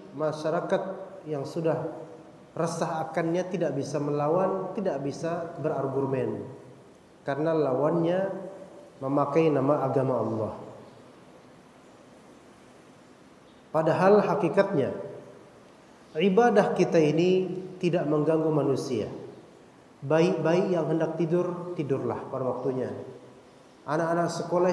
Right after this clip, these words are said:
yang mungkin besok mau sekolah, tidurlah pada waktunya. Para pekerja yang besok akan menjadi mujahid untuk nafkah keluarganya, tidurlah pada waktunya. Orang-orang yang sakit,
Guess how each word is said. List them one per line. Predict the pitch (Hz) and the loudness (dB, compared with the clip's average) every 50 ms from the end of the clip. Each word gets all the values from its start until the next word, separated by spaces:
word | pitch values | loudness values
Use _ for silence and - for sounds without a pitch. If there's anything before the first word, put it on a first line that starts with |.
| 170 175 | 2 2
yang | 165 160 165 | 0 2 2
mungkin | 165 175 165 - 175 160 | 0 0 0 0 0 2
besok | 151 156 147 - - 165 - | 2 2 2 2 0 -2 -2
mau | 156 151 139 | 0 -2 -2
sekolah, | - - - - 151 151 165 180 196 - - - - - - - | -2 -4 -2 0 2 2 2 0 0 -4 -6 -8 -10 -12 -10 -6
tidurlah | 156 147 143 151 143 143 135 - - | -4 0 0 2 2 2 2 0 0
pada | - 135 131 131 | -2 0 0 2
waktunya. | 127 120 - - - 139 127 127 123 110 104 - - 127 - - - - - - - - - - - | 2 0 0 0 -2 -2 0 0 -2 -2 -4 -6 -8 -10 -14 -14 -18 -20 -20 -20 -20 -20 -18 -10 -4
Para | 143 156 170 175 170 | -2 0 0 0 0
pekerja | - 175 - 185 170 170 175 180 175 | 0 0 2 2 2 2 2 2 2
yang | 165 151 | 2 4
besok | 156 160 - - 180 - 180 175 - | 4 2 2 2 2 0 0 -2 -4
akan | 143 - - 190 175 170 160 156 | -6 -4 -2 0 2 2 4 2
menjadi | 147 147 156 160 160 | 4 2 2 4 4
mujahid | 160 151 143 135 147 160 165 165 147 165 160 160 - - 147 | 4 4 2 2 2 2 2 2 2 2 0 -2 -4 -6 -4
untuk | 151 160 160 151 143 - 160 - 165 | -2 -2 -2 -2 -2 -4 -6 -4 -2
nafkah | 156 151 156 - - 156 143 - | -2 -2 -2 -4 -8 -8 -8 -2
keluarganya, | - 156 151 147 - - 143 147 147 160 - - - - - - - - - - - - - - - - - - - | 0 2 2 4 4 4 2 4 4 2 2 0 -2 -4 -6 -8 -10 -14 -16 -18 -20 -20 -20 -20 -20 -20 -20 -10 -4
tidurlah | - 156 151 170 165 170 160 139 - - | -2 0 2 4 4 6 4 4 4 2
pada | - 143 147 | 0 0 2
waktunya. | 147 139 127 135 - 160 147 143 143 131 120 110 104 - - - - - - - - - - - | 2 2 2 0 0 0 0 2 2 0 0 -2 -4 -6 -8 -10 -14 -16 -18 -20 -20 -18 -8 -2
Orang-orang | 151 165 190 202 196 185 180 185 185 180 180 | 2 4 4 6 6 6 4 4 4 4 4
yang | 175 160 | 4 2
sakit, | - 196 202 214 208 208 190 | 4 4 4 4 4 4 2